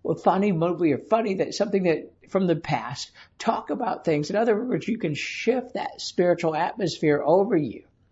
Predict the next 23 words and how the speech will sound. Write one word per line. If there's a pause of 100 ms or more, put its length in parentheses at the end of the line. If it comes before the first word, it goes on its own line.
(500)
by
stepping
into
joy. (320)
Now,
I
did (500)
hear
the
Lord (120)
clearly,
and
this
was
three
years
ago
on
twenty
seventeen,
on
May
thirty-first,